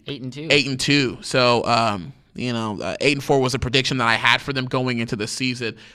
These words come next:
Speaker 2: They can still get seven wins, though.
Speaker 1: That offense fell off a freaking cliff in the
Speaker 2: <laughs>
Speaker 1: second half. Uh, I broke down the numbers just 'cause I was curious, 'cause I watched the second half, and I was like, "Man, this offense just isn't doing anything."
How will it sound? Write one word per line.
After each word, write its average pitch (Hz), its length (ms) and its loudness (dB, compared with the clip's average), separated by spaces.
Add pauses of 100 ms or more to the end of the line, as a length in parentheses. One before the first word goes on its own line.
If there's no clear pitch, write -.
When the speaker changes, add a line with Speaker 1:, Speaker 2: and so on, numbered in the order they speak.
(100)
Speaker 2:
They - 80 -4
can 294 60 -4
still 160 140 4
get 135 140 -2
seven 113 280 -4
wins, 107 220 -6
though. 104 220 -4 (760)
Speaker 1:
That 123 200 -2
offense 113 480 -2
fell 120 380 -2
off 113 260 0
a 98 120 -6
freaking 104 680 -14
cliff - 600 -10 (400)
in 143 140 2
the 117 120 2
Speaker 2:
<laughs> - 20 -6
Speaker 1:
second 113 360 -2
half. 107 420 -4
Uh, - 40 -4
I 110 260 0
broke 135 260 -4
down 135 180 -2
the 120 60 -2
numbers 117 320 -2
just - 200 -10
'cause 117 100 -8
I 117 80 -2
was 113 140 -6
curious, 120 340 -6
'cause 113 140 -8
I 107 60 0
watched 113 280 0
the 123 80 -6
second 110 300 -6
half, 110 280 -2 (300)
and 107 80 -10
I 110 40 -6
was 101 100 -6
like, 92 100 -12
"Man, 123 220 -8
this 98 180 -12
offense 110 340 -8
just - 220 -12
isn't 107 260 -8
doing 95 280 -14
anything." 104 500 -12